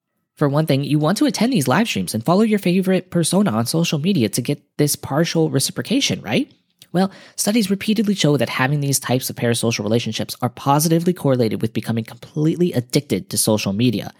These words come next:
And that's pretty not great by itself, but it can completely go against everything that was the reason for the parasocial relationship in the first place.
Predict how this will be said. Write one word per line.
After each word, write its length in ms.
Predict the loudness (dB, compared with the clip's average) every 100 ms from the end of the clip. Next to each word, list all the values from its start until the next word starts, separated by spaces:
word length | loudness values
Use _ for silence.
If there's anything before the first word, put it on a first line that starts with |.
| -20 -20 -20 _ -4
And 120 | -2
that's 160 | -2
pretty 220 | -2 0 2
not 180 | 2
great 180 | 2 0
by 120 | -2
itself, 380 | -4 0 0 -2 -14 _ _ _ -2
but 100 | 0
it 160 | 0
can 140 | 0 -4
completely 520 | -10 -4 -2 0 0
go 260 | 2 2
against 340 | 0 -4 -6 -6 0
everything 480 | 2 2 0 0 0
that 140 | -2
was 100 | 0
the 100 | -2
reason 480 | 0 0 2 2 0
for 120 | 0
the 80 | 0
parasocial 520 | 0 0 0 -2 -2
relationship 460 | -2 -2 -4 -8 -4
in 100 | -4
the 80 |
first 220 | 0 -2 -2
place. 240 | -8